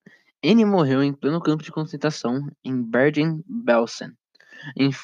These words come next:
em fim de fevereiro de mil novecentos e cinquenta e cinco. O diário original está preservado no Instituto Holandês para a documenta-,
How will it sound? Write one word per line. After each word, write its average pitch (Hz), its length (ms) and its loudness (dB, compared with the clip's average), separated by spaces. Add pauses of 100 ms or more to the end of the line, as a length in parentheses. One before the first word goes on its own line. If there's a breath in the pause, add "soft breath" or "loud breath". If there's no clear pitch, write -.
(160)
em 135 200 0
fim 160 260 0
de 160 120 -2
fevereiro 127 460 4
de 127 120 0
mil 123 160 2
novecentos 131 180 0
e - 60 -10
cinquenta 147 180 -4
e 147 60 -8
cinco. - 340 -12 (160)
O 135 60 -10
diário 151 340 4
original 131 580 -2 (540)
está - 160 0
preservado 135 760 4
no 127 120 2
Instituto - 480 -2
Holandês 123 760 -2
para 123 180 4
a - 20 -4
documenta-, 139 420 -2